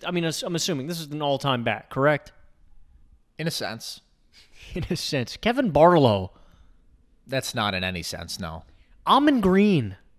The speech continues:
Speaker 2: Much too early.
Speaker 1: It's a nonsensical guess. Christian Okoye?
Speaker 2: No.
Speaker 1: Yeah, that dude was a truck.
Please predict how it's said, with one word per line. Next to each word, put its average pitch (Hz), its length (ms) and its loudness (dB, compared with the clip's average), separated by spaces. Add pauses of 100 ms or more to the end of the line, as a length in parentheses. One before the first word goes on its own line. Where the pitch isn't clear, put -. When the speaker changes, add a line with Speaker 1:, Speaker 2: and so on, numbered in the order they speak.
(460)
Speaker 2:
Much 127 360 -6
too 92 140 -10
early. 85 380 -14
Speaker 1:
It's - 120 -14
a 240 40 -4
nonsensical 151 760 0
guess. 113 320 -4
Christian - 440 -6
Okoye? 185 600 -2 (640)
Speaker 2:
No. - 160 -14 (560)
Speaker 1:
Yeah, - 480 -20
that 139 120 -12
dude 123 180 -6
was - 100 -16
a - 60 -18
truck. 113 540 -6